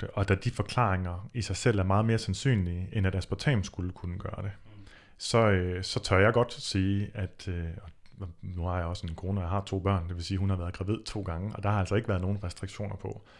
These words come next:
Speaker 1: Så som fagperson, der har sat mig ind i det, der ser jeg ingen, øh, intet i litteraturen, der skulle indikere, at det var farligt at drikke light sodavand, eller specifikt noget sødet med aspartam undervejs i sin graviditet. Vær helt tryg ved.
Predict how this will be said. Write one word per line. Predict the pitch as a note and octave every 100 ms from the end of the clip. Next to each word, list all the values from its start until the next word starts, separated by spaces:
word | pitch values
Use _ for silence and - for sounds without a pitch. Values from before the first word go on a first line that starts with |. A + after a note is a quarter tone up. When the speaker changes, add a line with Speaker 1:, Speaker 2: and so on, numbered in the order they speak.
| -
Speaker 1:
Så | - G2
som | F#2+ F2+ E2
fagperson, | - B2+ C#3+ A2+ F#2 E2+ F2+
der | -
har | E2
sat | - F#2
mig | G#2
ind | G2+
i | E2+
det, | F2 - - - -
der | G2 F#2+
ser | F#2+ G2
jeg | F2+ -
ingen, | G#2 A2+ A#2 G#2 - - -
øh, | F#2 F2 -
intet | A#2 A#2+ G2
i | G2
litteraturen, | F#2+ F#2+ F2+ F2 A2 F#2+ E2+ F2
der | E2+
skulle | - - E2+
indikere, | E2+ F#2 A2+ G2 - - - -
at | G2
det | G2+
var |
farligt | F2 G2 G2 F#2+
at | F#2
drikke | F#2
light | F#2+ G2
sodavand, | - F#2+ G2 G2
eller | - F#2+
specifikt | G2 - E2 E2+ G2
noget | G2 F2+
sødet | G2+ G2+
med | F2+
aspartam | E2 F#2 - G#2 F#2 - - -
undervejs | - F2+ G2 G2
i |
sin | F#2+ G2+
graviditet. | F#2+ F#2 G2 - - - - -
Vær |
helt | G2 A2 -
tryg | G2
ved. | -